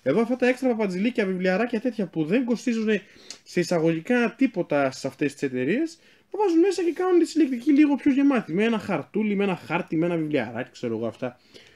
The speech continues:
Το steelbook, το οποίο steelbook είναι πάρα πολύ ωραίο.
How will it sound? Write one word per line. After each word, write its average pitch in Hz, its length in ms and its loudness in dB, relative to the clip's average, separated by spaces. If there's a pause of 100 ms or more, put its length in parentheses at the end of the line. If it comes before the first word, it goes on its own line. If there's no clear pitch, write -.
(260)
Το 247 220 -2
steelbook, 277 380 2
το - 80 0
οποίο 190 320 0
steelbook 165 260 -4
είναι 160 220 -2 (100)
πάρα 131 240 -4
πολύ 110 260 -6
ωραίο. 180 420 -2